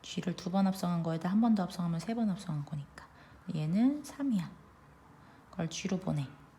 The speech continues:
그러면 G 삼은 일. 음, 일 넣었더니 일이 그대로 나오네?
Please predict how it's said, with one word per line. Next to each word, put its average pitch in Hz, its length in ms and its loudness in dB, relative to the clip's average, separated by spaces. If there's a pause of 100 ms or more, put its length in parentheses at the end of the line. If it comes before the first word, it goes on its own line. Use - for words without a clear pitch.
(280)
그러면 226 680 8
G - 180 -2
삼은 160 360 -2
일. 196 240 4 (1000)
음, 277 480 6 (500)
일 302 160 4
넣었더니 339 360 8
일이 330 120 0
그대로 320 320 6
나오네? 277 560 8